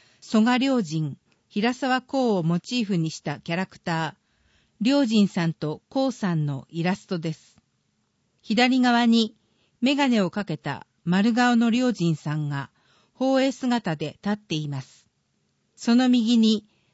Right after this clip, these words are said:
目を細め、ニコニコ笑顔の光さんが、スーツ姿で、足を肩幅に広げて立っています。イラスト、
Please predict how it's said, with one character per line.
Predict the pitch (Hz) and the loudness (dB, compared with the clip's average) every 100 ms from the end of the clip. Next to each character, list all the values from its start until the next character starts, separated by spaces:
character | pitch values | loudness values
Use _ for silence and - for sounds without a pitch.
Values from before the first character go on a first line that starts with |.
| _ - | _ 0
目 | 277 254 | 2 2
を | |
細 | 190 185 220 | 0 -2 2
め、 | 196 151 - _ _ | 2 0 -6 _ _
ニ | 185 196 | -2 0
コ | 262 | 2
ニ | 254 | 0
コ | - 254 | 2 2
笑 | 254 240 | 2 2
顔 | 214 170 | 2 2
の | 147 139 - | -2 -6 -2
光 | 240 240 | 0 0
さ | 214 165 | -2 -4
ん | 147 | -4
が、 | 143 147 _ _ _ | -6 -10 _ _ _
ス | - - 262 | -14 -4 -4
ー | 247 | -4
ツ | 262 | -8
姿 | - 254 208 170 160 | -2 -2 0 -4 -6
で、 | 151 - _ _ _ - | -10 -14 _ _ _ -6
足 | 196 - 285 | -6 0 0
を | 214 | 0
肩 | 220 254 | -2 -4
幅 | 233 214 185 | -2 0 0
に | 160 | 0
広 | 165 180 180 | 0 0 0
げ | 180 | -2
て | 175 | -4
立 | 208 | -4
っ | 208 | -4
て | - 156 | -6 -8
い | 139 | -6
ま | 131 | -10
す。 | - _ _ _ _ _ _ _ _ _ _ _ - | -14 _ _ _ _ _ _ _ _ _ _ _ -2
イ | 196 | 0
ラ | 220 | 0
ス | - - | -2 -2
ト、 | 101 98 | -2 -2